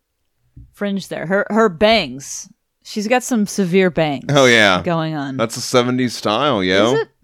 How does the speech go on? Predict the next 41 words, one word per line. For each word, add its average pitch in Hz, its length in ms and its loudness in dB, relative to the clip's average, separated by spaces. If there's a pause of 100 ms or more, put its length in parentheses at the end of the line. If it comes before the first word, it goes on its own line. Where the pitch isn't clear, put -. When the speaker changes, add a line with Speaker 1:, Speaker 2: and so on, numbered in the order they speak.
(160)
Speaker 1:
I 185 60 -6
feel 349 140 0
like 277 140 4
Sue 330 320 -4
has 156 320 -2
a 151 240 -4
super - 320 -10
seventies 151 580 -10
style. 156 540 -8
But, 151 160 0
I 190 100 6
mean, 220 140 0
obviously 185 400 0
there 170 120 -2
were 156 100 -8
several 151 640 -10 (400)
styles 156 840 -6
going 156 300 -8
on, 147 260 -8
so 147 380 -12 (280)
that's - 160 -6
Speaker 2:
Yeah. 123 160 -2
Speaker 1:
possible. 147 540 -6 (1200)
Speaker 2:
And 123 220 2
so 131 200 4
Liz 123 320 4
takes 147 320 0
the 131 100 -2
phone 131 320 0
from 160 260 0
her, 156 120 2
and 139 100 -2
she's 127 180 -4
like, 110 140 0
"Natalie, 147 600 0 (260)
Professor 151 400 0
wouldn't 127 220 2
take 123 180 -4
the 107 80 -8
call 113 260 2
himself," 95 920 -2